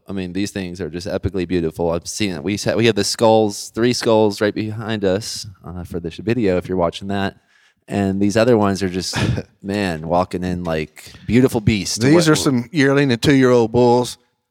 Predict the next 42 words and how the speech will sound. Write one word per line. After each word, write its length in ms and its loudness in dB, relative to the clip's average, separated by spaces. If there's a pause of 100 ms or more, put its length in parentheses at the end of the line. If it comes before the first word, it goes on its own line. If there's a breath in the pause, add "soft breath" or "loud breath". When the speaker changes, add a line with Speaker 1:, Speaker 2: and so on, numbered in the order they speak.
(160)
Speaker 2:
uh, 300 0 (140)
that 260 0
are 80 2
right 240 2
here. 260 0
These 260 0
are 40 -4
the 100 -8
closest 480 0
ones 300 0
to 100 -4
harvest, 540 0 (480)
and 420 -4
they 300 -2
get 220 -4
the 40 -10
very 240 2
best 320 -2
grass 380 -4
that 120 -12
we 140 -4
can 200 -10
provide 420 -2
'em. 120 -8 (560)
Uh, 280 -4
they're 240 0
our 80 -2
guests 320 -4
of 100 -4
honor, 400 -2 (300)
and 200 -4
so, 480 2
uh, 220 -2 (180)
we 120 -2
wanna 220 0
make 180 -2
sure 160 -2
they've 180 -4
got 220 -4
everything 480 -6
they 160 -4
need. 400 -6